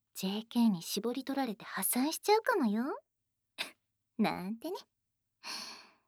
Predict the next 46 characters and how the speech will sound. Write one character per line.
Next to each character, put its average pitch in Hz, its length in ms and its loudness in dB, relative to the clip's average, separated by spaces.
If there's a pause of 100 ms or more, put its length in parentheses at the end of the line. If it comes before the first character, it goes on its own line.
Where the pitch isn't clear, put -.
(160)
注 392 160 8
意 370 80 8
事 381 160 -2
項 240 180 2
そ - 180 -2
の 233 180 4
二。 302 200 0 (960)
お 185 60 -4
支 294 160 2
払 339 280 6
い 330 40 4
方 339 220 2
法 240 260 -2
は、 202 220 0 (420)
ジ 294 120 4
ェ 349 80 8
ー 370 60 0
ケ 392 100 2
ー 403 180 6
イ 392 40 6
ー 392 60 -6
ツ 254 140 -2
の 226 160 6
ア 330 80 6
プ 403 100 4
リ 339 100 4
か 233 140 -6
ら 208 100 -2
課 180 140 -8
金 330 300 2
オ 427 60 0
プ - 100 -18
シ 392 100 -2
ョ 330 60 4
ン 185 100 0
を 151 60 -12
購 202 300 0
入 233 200 6
っ 403 40 2 (280)
て 403 140 0
形 196 340 -6
で 208 80 0
行 208 200 -2
い 220 180 4
ま 240 100 2
す。 - 180 -10